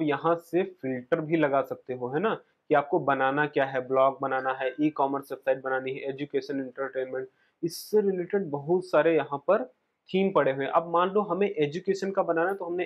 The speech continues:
एजुकेशन पर क्लिक करा और एजुकेशन पर क्लिक करेंगे तो हम करेंगे अप्लाई फिल्टर। आप देखोगे एजुकेशन से रिलेटेड जितनी भी थीम होंगी यहाँ पर आपको दिख जाएंगी, है ना। ये देखो बुक स्टोर की थीम आ गई। अब ये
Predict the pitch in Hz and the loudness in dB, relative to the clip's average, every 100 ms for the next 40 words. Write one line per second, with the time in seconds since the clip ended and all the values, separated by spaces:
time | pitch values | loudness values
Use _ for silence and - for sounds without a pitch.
0 | 143 135 156 160 - 175 - - 160 - | -2 -4 -4 -6 -6 -12 -14 -8 -6 -4
1 | 147 147 208 _ _ _ _ - 151 156 | 0 -2 -2 _ _ _ _ -2 -2 0
2 | 143 170 - 170 175 170 175 - 165 160 | -2 -2 0 0 0 -6 -6 -2 0 2
3 | 147 147 170 185 160 156 151 143 156 135 | 2 2 -2 -4 -6 -4 -2 0 0 -2
4 | - 135 160 156 135 180 202 _ _ - | -2 0 0 -2 -6 -6 -8 _ _ 2
5 | 147 147 147 - 190 208 190 151 151 180 | 2 2 -2 -2 -2 0 2 2 0 -2
6 | 170 175 185 185 165 156 151 160 135 135 | -2 0 -2 0 2 2 0 -12 -12 -4
7 | 170 196 190 196 170 165 147 143 165 139 | 0 0 0 -2 0 2 2 2 2 0
8 | 139 147 147 175 131 139 123 123 120 120 | 0 0 0 -2 -2 -6 -2 -2 -2 -6
9 | 120 _ _ - 190 - _ - 139 139 | -12 _ _ -8 -6 -6 _ -4 0 0
10 | 151 139 143 143 - 143 139 139 - 131 | -2 -4 -4 -4 0 0 0 -8 -6 -2
11 | 131 127 123 120 _ _ - 214 | -2 0 -4 -6 _ _ -4 -4